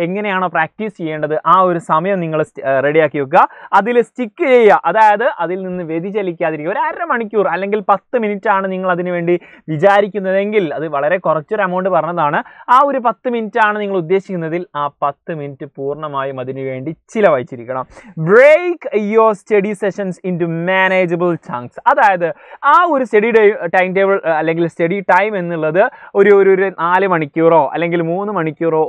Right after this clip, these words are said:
ഒന്നും വലിയൊരു ഷെഡ്യൂൾ ചെയ്യാതെ അരമണിക്കൂർ പ്ലസ് ഒരു പതിനഞ്ച് മിനിറ്റ് ഗ്യാപ്പ്, അങ്ങനെ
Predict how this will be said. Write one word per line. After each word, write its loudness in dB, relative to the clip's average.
ഒന്നും -6
വലിയൊരു 0
ഷെഡ്യൂൾ -2
ചെയ്യാതെ 0
അരമണിക്കൂർ 0
പ്ലസ് -2
ഒരു 2
പതിനഞ്ച് -4
മിനിറ്റ് -8
ഗ്യാപ്പ്, 0
അങ്ങനെ -2